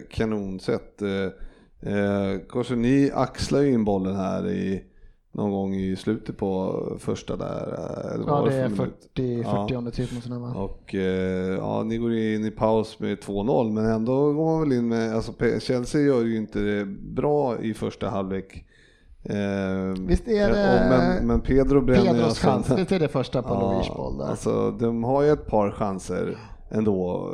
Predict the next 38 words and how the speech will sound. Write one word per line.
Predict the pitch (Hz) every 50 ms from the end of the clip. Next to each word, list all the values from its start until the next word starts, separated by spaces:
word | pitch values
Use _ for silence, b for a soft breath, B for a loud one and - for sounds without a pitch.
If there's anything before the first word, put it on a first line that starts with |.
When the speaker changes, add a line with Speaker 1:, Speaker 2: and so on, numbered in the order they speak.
| - 101
Speaker 1:
ett | 110 - 113
riktigt | 110 123 127 123 - - 147 139 - -
bra | - 92 90
chanser | - - 107 92 - - 92 90
att | 92
göra | 92 92 92 117 139 123
mål, | 107 92 87 92 95
men | 98 101 95
nu | 101 110 120
lyckas | 131 127 131 - 123 -
de | - 147
inte | 131 117 - 107
med | 95 92 92 92 92
det. | 92
Och | 92 90 92 90
sen, | - 101 104 113 120 123 - b b b b b b b b b -
eh, | - - 120 117 110 107 107 107 - - 101 98 95 - - - 50 50 - -
andra | 127 117 101 104 107
halvlek | 113 123 110 101 101 107 139 147 147 -
där, | 123 117 110 107 107 107 107 107 107 110 107 107
eh, | 113
alltså, | 113 - - - - 113 110 110 104 101 104 110 113 107 b b b b b b b b b _
jag, | - 123 120 120 117 120 120
jag | 120 120 120 131
har | 165 226 269
inte | 262 262 - -
så, | - 143 120 120 127 139 127 127
så | 147
mycket | 170 170 156 156 165 160 - 123
minne | 147 175 147 113 104 113 175
av | 262 277 214
den | - - 98 98 98 - - 90 -
Speaker 2:
Ja, | 110
Speaker 1:
halvleken. | 117 143 160 165 190 - - -
Speaker 2:
den | 208 - -
bara | 131 127
spelades | 127 - - 147 143 139 139 156 -
Speaker 1:
Ja. | 131 131 135 135 127